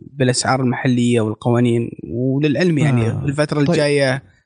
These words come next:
Speaker 1: آه، ب-، بيكون في ال-، الضريبة المضافة، فأتوقع بنشوف، آه، موضوع الاختلاف في الأسعار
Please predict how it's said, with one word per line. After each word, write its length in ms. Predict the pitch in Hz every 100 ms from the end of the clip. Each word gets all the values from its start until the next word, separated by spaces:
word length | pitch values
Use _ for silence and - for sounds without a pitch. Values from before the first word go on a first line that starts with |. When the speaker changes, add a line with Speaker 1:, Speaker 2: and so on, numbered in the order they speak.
| -
Speaker 1:
آه، 400 | 131 131 127 123
ب-، 120 | 127 139
بيكون 380 | 131 143 156
في 180 | 135 139
ال-، 140 | 123 120
الضريبة 560 | 110 113 - 139 143
المضافة، 560 | 127 123 127 117 117 117 _ _ _
فأتوقع 500 | - 139 175 180 165
بنشوف، 520 | 143 151 175 156 -
آه، 640 | 135 127 123 123 120 117 117
موضوع 400 | 127 139 151 131
الاختلاف 420 | 131 - 131 123
في 60 |
الأسعار 520 | 127 123 117 123 117